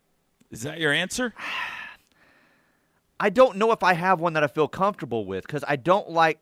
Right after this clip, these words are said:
Speaker 2: throwing Braden back at him. Not after that performance and on a short, uh, week like that. I, I just don't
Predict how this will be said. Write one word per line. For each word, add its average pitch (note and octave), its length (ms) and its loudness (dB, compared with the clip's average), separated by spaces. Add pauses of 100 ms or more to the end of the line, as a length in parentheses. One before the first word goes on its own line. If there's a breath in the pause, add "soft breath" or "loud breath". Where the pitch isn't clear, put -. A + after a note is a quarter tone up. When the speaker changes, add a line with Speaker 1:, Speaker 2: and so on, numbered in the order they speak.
(100)
Speaker 2:
throwing D3 300 -4
Braden B2 320 0
back A#2 300 -2
at A2 160 0
him. G2 80 -8
Not C#3 200 0
after E3 220 -2
that C#3+ 180 0
performance C3 720 -8
and A2+ 420 -6 (600 soft breath)
on D3 180 -2
a C#3 60 -2
short, D3 460 -2
uh, A#2+ 420 2 (240)
week C#3+ 300 -4
like A#2+ 240 -2
that. A#2 400 0 (200)
I, C3 140 -16 (420)
I B2+ 120 -4
just D#3 420 -4
don't D3+ 280 0